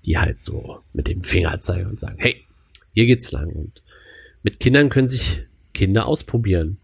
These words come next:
Sozial, emotional, in Konfliktbereichen,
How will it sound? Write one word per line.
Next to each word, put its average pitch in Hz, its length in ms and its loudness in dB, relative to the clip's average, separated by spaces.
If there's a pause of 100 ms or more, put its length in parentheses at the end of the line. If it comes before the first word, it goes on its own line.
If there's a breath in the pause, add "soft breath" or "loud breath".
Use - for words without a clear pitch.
(140)
Sozial, 110 800 2
emotional, 110 920 2 (1700 soft breath)
in 110 160 -4
Konfliktbereichen, 98 1160 2